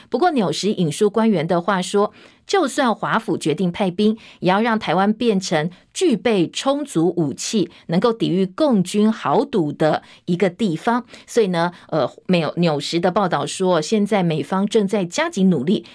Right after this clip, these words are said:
要在台湾储备大量的武器，要把台湾变成庞大的武器库。纽时刊登标题为《美国计划将台湾变成庞大武器库》的文章，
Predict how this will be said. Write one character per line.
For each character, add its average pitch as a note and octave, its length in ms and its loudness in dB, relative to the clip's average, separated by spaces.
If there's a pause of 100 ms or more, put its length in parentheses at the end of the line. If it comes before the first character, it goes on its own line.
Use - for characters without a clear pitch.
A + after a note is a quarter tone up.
要 G3+ 120 2
在 G3+ 140 0
台 D3+ 200 -4
湾 F3+ 200 2
储 C#3+ 240 -4
备 F3 200 -2
大 C#4+ 340 -2
量 F#3 280 0
的 D3 160 0
武 D3 180 -4
器， - 360 -4 (220)
要 G#3 100 -2
把 F3 120 0
台 D3+ 180 -4
湾 F3+ 140 0
变 G3+ 200 0
成 D#3 240 -4
庞 C#3 360 -6
大 D#4+ 220 0
的 E3 240 -2
武 C#3+ 140 -4
器 - 240 -6
库。 - 320 -2 (240)
纽 A3 140 4
时 A3 340 2
刊 C4+ 220 -2
登 C4+ 260 2
标 B3+ 240 0
题 G3 180 0
为 F#3 320 2
《美 F#3 160 2
国 D#3+ 220 2
计 E4+ 220 0
划 B3+ 240 0
将 A3 200 0
台 F#3 200 -2
湾 F#3 160 2
变 G#3 180 0
成 E3 220 -4
庞 D#3+ 240 -4
大 F#3+ 240 0
武 D3 160 -4
器 F#3+ 240 -4
库》 F#3 200 -2
的 D#3+ 140 2
文 C#3+ 240 -2
章， A3+ 260 0